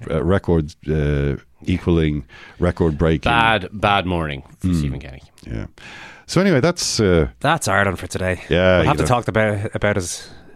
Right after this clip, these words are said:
Speaker 1: I was about to say we'll have to about, talk about them again on Wednesday. It's still us, you know. We're all,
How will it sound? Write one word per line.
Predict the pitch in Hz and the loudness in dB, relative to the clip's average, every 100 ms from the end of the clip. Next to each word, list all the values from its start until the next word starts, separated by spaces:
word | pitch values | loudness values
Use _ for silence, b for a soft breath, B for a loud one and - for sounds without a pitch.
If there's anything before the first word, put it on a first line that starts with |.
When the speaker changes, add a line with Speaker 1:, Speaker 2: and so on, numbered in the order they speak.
| B B | B B
Speaker 1:
I | - | -4
was | 110 | -2
about | |
to | 156 | 2
say | |
we'll | 156 | 0
have | 143 | 2
to | 127 | 0
about, | 110 - | -2 -6
talk | - 127 | -2 -2
about | 95 123 117 | 0 0 0
them | 110 | -2
again | 107 110 107 | -2 0 0
on | 101 | 0
Wednesday. | 98 98 90 98 | 0 -2 -2 -4
It's | - | -2
still | - 175 135 | 0 2 2
us, | 175 - - | 0 -2 -4
you | 160 | 0
know. | 151 170 | 0 2
We're | 170 | 2
all, | 190 - | 0 -4